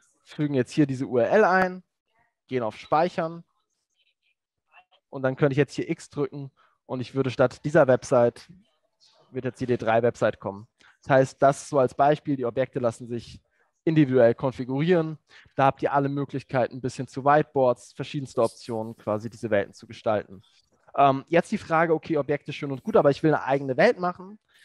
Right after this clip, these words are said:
Das geht, indem ihr, wenn ihr jetzt die Hauptwebsite von Gather Town öffnet, ich kann sie auch mal reinposten, durch den Klick auf Launch Gather.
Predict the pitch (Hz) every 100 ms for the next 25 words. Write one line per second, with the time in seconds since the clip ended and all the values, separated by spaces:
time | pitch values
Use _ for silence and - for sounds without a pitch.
0 | _ _ _ _ - 147 - 180 196 151
1 | 143 151 143 139 139 131 143 139 202 -
2 | - - 151 131 120 196 190 - 160 139
3 | 147 160 147 131 - 123 120 107 110 110
4 | 143 170 156 139 - 147 147 151 139 -
5 | 135 151 135 113 120 104 110 - 202 220
6 | 226